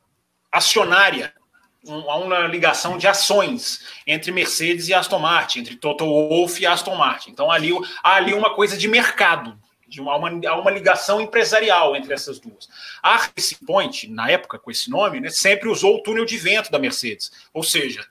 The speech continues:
tá, fica lá o mesmo modelo, tá lá o mesmo modelo, é mais fácil de implementar. Então,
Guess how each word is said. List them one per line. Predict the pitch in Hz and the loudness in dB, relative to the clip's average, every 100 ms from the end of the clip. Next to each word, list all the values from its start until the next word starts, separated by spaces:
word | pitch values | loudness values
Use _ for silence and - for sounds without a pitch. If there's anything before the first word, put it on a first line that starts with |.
| _ _ _ _ | _ _ _ _
tá, | 165 160 - - | 4 4 0 -6
fica | - - - - 170 | -10 -6 -4 0 4
lá | 170 | 4
o | 175 | 4
mesmo | 180 185 208 | 2 0 2
modelo, | 208 165 196 165 120 | 2 4 4 2 0
tá | 147 | -2
lá | 147 | 0
o | 160 | -2
mesmo | 175 180 | -6 -6
modelo, | 202 170 165 | -4 -2 -2
é | 123 | -2
mais | 139 - | -6 -4
fácil | 147 143 | -4 -4
de | 165 | -8
implementar. | 170 170 180 185 170 127 | -6 -4 -2 0 2 2
Então, | 110 - 180 | 0 -2 -4